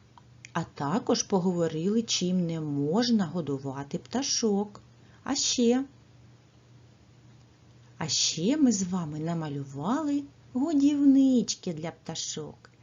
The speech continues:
і навіть туди добавили зерняток.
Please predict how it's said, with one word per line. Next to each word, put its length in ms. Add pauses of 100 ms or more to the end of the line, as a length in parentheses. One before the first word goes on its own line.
(220)
і 80
навіть 600
туди 260
добавили 800 (200)
зерняток. 840